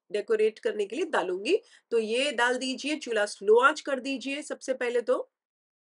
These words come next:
मेरी पतीली पतली है, तो मुझे तवे की ज़रूरत होगी। अगर आपकी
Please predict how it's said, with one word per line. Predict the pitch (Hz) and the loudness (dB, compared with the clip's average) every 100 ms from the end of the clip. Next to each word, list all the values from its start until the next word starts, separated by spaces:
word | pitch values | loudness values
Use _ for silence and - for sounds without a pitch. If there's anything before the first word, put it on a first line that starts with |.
| _ 208 | _ 0
मेरी | 247 320 | 2 2
पतीली | 311 269 269 285 | 0 -2 -4 -8
पतली | 302 233 202 214 262 262 | -6 -6 -6 -6 -8 -6
है, | 302 453 | -8 -8
तो | 269 | -10
मुझे | 247 240 | -8 -6
तवे | 247 202 170 220 | -6 -6 -4 -4
की | 277 | -4
ज़रूरत | 254 247 262 262 | -2 -2 0 -4
होगी। | 262 269 | -6 -6
अगर | 294 247 247 | -6 -4 -4
आपकी | 240 320 285 | -2 -4 -8